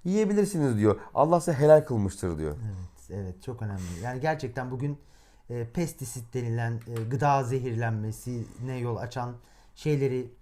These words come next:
Speaker 2: meyvelerin, sebzelerin üstüne sıkıyorlar. Tarlaya sıkıyorlar. E, hormonlar almış başını gidiyor. Yani para kazanmak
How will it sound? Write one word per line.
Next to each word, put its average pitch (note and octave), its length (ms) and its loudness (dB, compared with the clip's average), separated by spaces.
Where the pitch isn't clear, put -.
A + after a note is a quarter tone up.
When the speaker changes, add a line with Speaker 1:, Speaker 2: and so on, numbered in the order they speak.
Speaker 2:
meyvelerin, C3+ 540 0
sebzelerin A2+ 480 -4
üstüne A#2 340 -10
sıkıyorlar. G2+ 540 -8
Tarlaya C3 460 2
sıkıyorlar. G2 640 -6
E, G2 320 -8
hormonlar E3 680 2
almış C#3 380 0
başını A#2+ 280 -6
gidiyor. A2 520 -4
Yani F#3 420 2
para A3+ 280 4
kazanmak F3+ 680 2